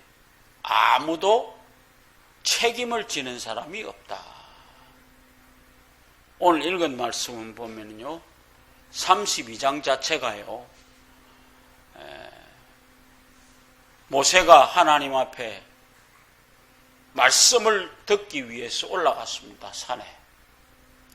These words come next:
그런데 모세가 없으니까 아론이 책임자입니다. 그런데 그 사람들이,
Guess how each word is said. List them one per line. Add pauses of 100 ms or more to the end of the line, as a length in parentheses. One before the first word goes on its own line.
(120)
그런데 (840)
모세가
없으니까 (720)
아론이
책임자입니다. (1120)
그런데 (1040)
그
사람들이,